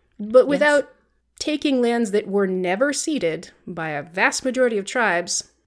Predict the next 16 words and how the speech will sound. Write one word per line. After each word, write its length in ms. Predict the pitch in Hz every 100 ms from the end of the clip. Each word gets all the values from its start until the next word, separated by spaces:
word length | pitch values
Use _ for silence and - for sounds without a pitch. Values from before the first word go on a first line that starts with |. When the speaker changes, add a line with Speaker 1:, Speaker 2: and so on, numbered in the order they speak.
| _ -
Speaker 1:
and 140 | 254 240
then 140 | 220
killing 340 | 220 294 262
the 80 | 240
ones 520 | 208 202 202 208 - - _
that 220 | 208 214
stayed, 480 | 208 - 175 170 190
and 260 | - 202 202
then 280 | 202 196 196
removing 440 | 202 254 254 226
the 80 | 202
ones 420 | 190 185 185 -
that 120 | 208
you 80 | 208
didn't 240 | 208 190 185
kill, 500 | - 220 165 160